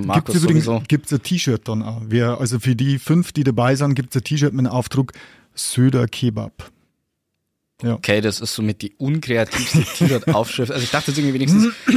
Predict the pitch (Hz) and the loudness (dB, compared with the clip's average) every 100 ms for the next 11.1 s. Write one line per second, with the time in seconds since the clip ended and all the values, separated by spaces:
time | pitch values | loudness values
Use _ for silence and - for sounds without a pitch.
0 | 196 131 87 - 139 147 143 165 - 147 | 6 4 0 0 2 2 0 -2 -2 0
1 | 147 139 151 196 147 110 120 - 127 113 | 0 2 2 4 2 0 -2 -4 -14 -14
2 | - 143 139 120 170 104 - 113 - 98 | -4 -2 0 0 0 -2 -2 -4 -4 -6
3 | 98 - 107 95 95 - 104 104 - - | -6 -6 -6 -4 -6 -4 -4 -4 -10 -18
4 | - - - - _ 113 110 110 113 - | -16 -16 -18 -20 _ -2 0 0 -4 -10
5 | _ - 139 175 247 156 156 - 175 - | _ -2 0 2 0 0 2 2 0 0
6 | 143 - 160 - - 170 143 220 127 175 | 2 2 0 -4 -4 0 2 4 2 0
7 | - 156 233 - 202 185 180 190 147 214 | -4 0 0 0 -2 0 2 2 0 0
8 | 190 - 151 151 113 131 202 95 95 143 | -2 -4 -2 0 0 0 0 -2 -2 -4
9 | - 143 131 120 120 113 104 82 - - | -6 -4 0 4 4 4 2 -2 -14 -8
10 | 110 - - - 107 - 113 95 107 98 | -8 -8 -12 -10 -8 0 0 2 0 -2